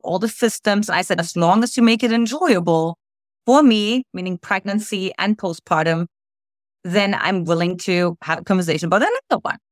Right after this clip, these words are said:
and another one." But the systems have to be in place. And I think that took a little bit, like,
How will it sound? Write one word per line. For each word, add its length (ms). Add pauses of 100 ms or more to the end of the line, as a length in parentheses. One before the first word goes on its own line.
(180)
and 200
another 280
one." 240
But 120
the 80
systems 460
have 140
to 80
be 80
in 100
place. 300
And 100
I 60
think 320 (640)
that 480 (140)
took 220
a 60
little 240
bit, 220
like, 280